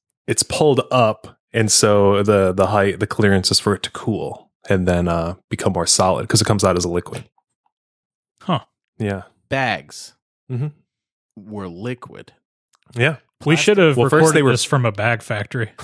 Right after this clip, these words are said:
Speaker 2: <laughs> I wanna go to a bag factory now. Sounds interesting.
Speaker 1: It's
Speaker 3: Doesn't it?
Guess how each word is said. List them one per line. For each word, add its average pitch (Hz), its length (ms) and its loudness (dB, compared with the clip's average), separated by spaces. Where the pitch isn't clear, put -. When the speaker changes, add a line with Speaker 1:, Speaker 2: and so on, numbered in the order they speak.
Speaker 2:
<laughs> - 240 -16
I 139 60 4
wanna 165 140 4
go 139 100 4
to 123 60 4
a 110 80 2
bag 104 260 -4
factory 110 360 -2
now. 110 280 -2
Sounds 143 300 0
interesting. 120 500 -2
Speaker 1:
It's - 200 -10
Speaker 3:
Doesn't 262 260 -2
it? 480 120 -4